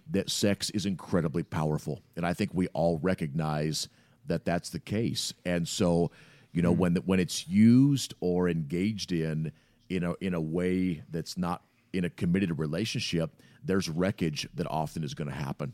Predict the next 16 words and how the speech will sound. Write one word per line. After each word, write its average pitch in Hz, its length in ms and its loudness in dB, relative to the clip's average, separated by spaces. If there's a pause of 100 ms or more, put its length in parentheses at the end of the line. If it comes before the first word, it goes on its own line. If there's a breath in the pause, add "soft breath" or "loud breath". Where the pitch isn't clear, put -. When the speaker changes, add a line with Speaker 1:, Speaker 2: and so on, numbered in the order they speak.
Speaker 1:
you 78 120 -2
know, 78 320 0
emotionally, 95 800 0
emotional 92 440 2
wreckage, 90 640 0
physical 85 480 0
wreckage. 90 600 0 (580 loud breath)
And 82 360 0 (120)
so - 160 0
I 98 100 4
think 113 220 2
it 98 80 4
is 98 160 2
important 95 480 -2
to 82 80 0
recognize, 78 840 -2